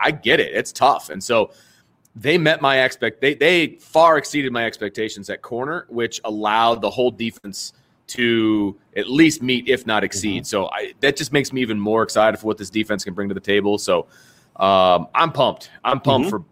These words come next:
Speaker 1: the, the season, frankly. Uh,
Speaker 2: Mm-hmm.
Speaker 1: this is gonna be a long summer to try to get there.
Speaker 2: Yep.
Speaker 1: But all right, let's jump into some of these questions. Uh-oh, right there.
Speaker 2: First of all,
Speaker 1: Boom.
Speaker 2: Notre Dame two one or, uh, Notre Dame two one six four. Thanks for joining us.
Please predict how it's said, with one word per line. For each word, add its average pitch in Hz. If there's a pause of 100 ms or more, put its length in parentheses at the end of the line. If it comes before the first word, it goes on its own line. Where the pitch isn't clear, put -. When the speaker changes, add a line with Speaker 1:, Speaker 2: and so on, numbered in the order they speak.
(140)
Speaker 1:
the, 107 (180)
the 101
season, 101
frankly. 87
Uh, 120
Speaker 2:
Mm-hmm. 90
Speaker 1:
this 95
is 110
gonna 117
be 98
a 98
long 101
summer 92
to 82
try 95
to 85
get 90
there. 76
Speaker 2:
Yep. 151
Speaker 1:
But 85 (440)
all -
right, 127
let's 180
jump -
into 190
some 165
of 160
these 143
questions. 143
Uh-oh, 95
right 117
there. 127
Speaker 2:
First 107
of 135
all, 156 (140)
Speaker 1:
Boom. 127
Speaker 2:
Notre 147
Dame 147
two 147
one 143
or, 120
uh, 113
Notre 135
Dame 135
two 151
one 135
six 135
four. 143 (100)
Thanks 135
for 127
joining 127
us. 151